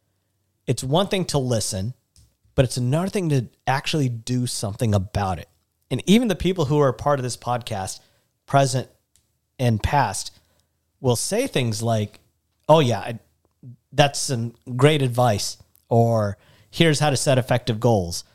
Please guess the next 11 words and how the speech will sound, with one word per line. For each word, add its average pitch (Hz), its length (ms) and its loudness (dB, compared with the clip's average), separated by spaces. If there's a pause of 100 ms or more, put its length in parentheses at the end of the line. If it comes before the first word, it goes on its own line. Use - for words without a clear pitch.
(160)
or, 120 140 2
"Here's 147 340 0
how 139 240 0
to 107 320 -2 (300)
reflect 110 520 2
on 104 160 -4
things." 95 460 -4 (1400)
But 135 260 0
what 147 220 0
they 135 180 2
do 120 720 0